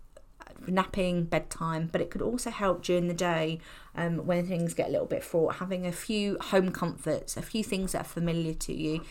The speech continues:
Everybody likes that. So I'm not suggesting you pack the whole toy box, because if you're visiting friends and families,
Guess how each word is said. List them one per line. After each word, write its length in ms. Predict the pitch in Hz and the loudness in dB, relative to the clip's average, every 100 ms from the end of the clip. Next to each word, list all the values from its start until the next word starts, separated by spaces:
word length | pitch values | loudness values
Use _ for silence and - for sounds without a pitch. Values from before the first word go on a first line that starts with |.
| - - - | -16 -8 2
Everybody 560 | 160 143 147 147 143 | 2 2 -2 -2 -4
likes 360 | 147 143 127 - | -2 -4 -4 -6
that. 280 | - 139 - - - - | -4 -2 -4 -10 -18 -10
So 260 | - 175 160 | 2 2 4
I'm 140 | 180 | 2
not 180 | 202 214 | 2 2
suggesting 680 | 185 196 196 - 185 175 170 | 0 2 2 2 0 0 0
you 400 | 170 175 175 170 | 0 2 2 2
pack 320 | 165 - - | 2 6 6
the 80 | - | 4
whole 120 | 165 170 | 2 2
toy 240 | 175 165 | 2 0
box, 400 | 175 233 - - | 2 0 0 -10
because 460 | - 170 - 160 160 | -6 -4 -2 0 0
if 120 | 160 | -2
you're 100 | 160 | -2
visiting 340 | 165 156 156 | -2 -2 -4
friends 260 | 160 151 160 | -4 -6 -6
and 80 | 165 | -4
families, 420 | - 294 269 | 0 4 4